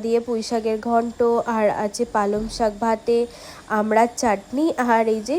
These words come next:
সেজো মামির হাতে স্পেশাল চিকেন কষা, আর এদিকে স্যালাডও আছে। আমার তো খাওয়া প্রায় অর্ধেক শেষই হয়ে গেল। সবকটা রান্নাই কিন্তু দারুণ খেতে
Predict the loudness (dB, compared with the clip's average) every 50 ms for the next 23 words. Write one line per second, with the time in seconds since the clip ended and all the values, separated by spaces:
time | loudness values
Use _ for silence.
0 | -4 -2 0 0 0 2 0 0 0 0 0 0 0 0 -2 0 0 -2 -2 0
1 | 0 -2 -2 -2 -2 0 0 0 0 0 0 0 0 0 0 -4 -4 -2 0 0
2 | 2 2 0 0 0 0 -2 -2 -2 -4 -6 -12 -18 -20 -20 -20 -20 -18 -8 -4
3 | -4 -2 0 0 -2 -2 -2 0 0 0 2 2 4 4 6 6 6 6 6 6
4 | 4 4 4 2 0 -2 -4 -2 0 -2 0 2 0 0 2 0 -2 -2 2 2
5 | 2 4 4 2 2 0 0 2 4 4 6 6 4 4 2 2 2 0 0 0
6 | -2 -2 0 2 2 0 0 0 0 2 2 2 2 2 0 2 2 2 2 0
7 | -2 -8 -18 -20 -20 -20 -6 0 2 4 4 4 4 2 2 4 6 6 6 6
8 | 6 4 2 4 4 2 2 4 4 2 2 2 2 2 4 4 4 2 2 2
9 | 2 0 2 2